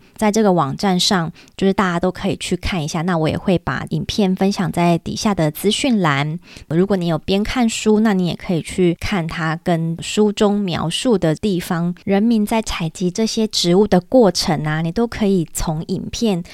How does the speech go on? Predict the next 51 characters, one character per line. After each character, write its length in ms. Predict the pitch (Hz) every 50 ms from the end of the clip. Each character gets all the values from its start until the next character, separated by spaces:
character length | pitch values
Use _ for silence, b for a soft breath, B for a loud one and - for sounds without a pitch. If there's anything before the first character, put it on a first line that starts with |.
| B B B
呃， 120 | B 151 147
看 240 | - - 233 208 196
到 140 | 208 202
一 60 | 185 170
个 140 | - 175
更 240 | 170 - 233 214 190
真 240 | 180 - 175 170 185
实 280 | 196 - - - 147 147
的 120 | 156 151
结 380 | - - - 151 147 143 147 175
合。 420 | - - - 151 147 143 147 160 - - _ _
我 80 | - 190
觉 160 | 170 - 208
得 160 | 190 214 214
是 180 | 208 - - 247
这 160 | 226 - 233
一 60 | 220
本 220 | 226 - 180 - 156
书 340 | - - - - 202 202 202
的 200 | - 180 165 165
另 200 | 185 208 196 190
外 180 | 202 196 180
一 40 | 170
个 180 | 160 - 175 - -
额 180 | - 175 160 156
外 240 | 175 214 233 220 202
的 160 | - 170 156
补 220 | - - - - - -
充， 400 | - - - - 175 160 156 160 170
那 180 | 190 180 170 165
也 140 | - - -
提 200 | - - - 160
供 200 | - - 170 180
给 160 | 190 - 143
大 300 | 117 - - 156 147 151 156 -
家， 260 | - 160 151 143 147
大 160 | - 196 185
家 60 | 185
可 160 | - - -
以 100 | 170 - -
在 160 | - 165 160
底 160 | - - -
下 160 | - - 175
的 140 | 156 - -
资 260 | 147 - - 175 165
讯 280 | 175 - - 196 170 151
栏 200 | 147 135 - -
看 240 | - - - 170 160
到 240 | 156 165 151 147 - B B B B
连 300 | B - - - - 175
结。 440 | 175 - - - - - - 180 175